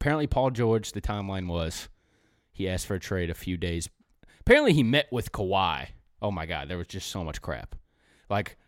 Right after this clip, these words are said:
apparently Kawhi moved the meeting with Jeanie Buss and Rob Pelinka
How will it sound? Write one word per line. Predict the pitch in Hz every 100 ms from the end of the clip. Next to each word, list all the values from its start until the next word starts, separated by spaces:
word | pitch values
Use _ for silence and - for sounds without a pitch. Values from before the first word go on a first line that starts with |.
| -
apparently | 151 170 151
Kawhi | - 131 113 117 113
moved | 104 104 117 135 160 170 170 -
the | 98 110
meeting | 101 98 120 113 98
with | 82 85 - 101
Jeanie | 107 107
Buss | 90 92 80 - - - _ _ _ -
and | 92 90
Rob | 92 90
Pelinka | 101 90 82 73